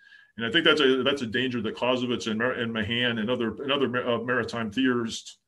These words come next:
uh, strategic theorists would go, warn us to guard against, because we know that zombies can go underwater. We, we cannot escape them by going to the Western Pacific. We're gonna encounter these things over and over again,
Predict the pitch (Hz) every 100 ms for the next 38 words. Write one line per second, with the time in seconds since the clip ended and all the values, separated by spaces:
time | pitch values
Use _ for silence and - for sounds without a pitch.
0 | 113 113 - 113 135 127 101 120 113 107
1 | 95 120 117 120 113 - 101 104 113 113
2 | 95 92 - 117 175 185 185 143 143 147
3 | 160 147 - 131 135 131 - 131 131 117
4 | 120 117 110 120 110 117 113 131 - 139
5 | 143 147 127 - 131 131 127 123 120 117
6 | 117 - - 107 139 127 120 120 117 -
7 | 110 110 127 131 101 104 120 123 117 113
8 | - 123 127 107 107 - 110 104 120 110
9 | 117 104 110 104 101 101 98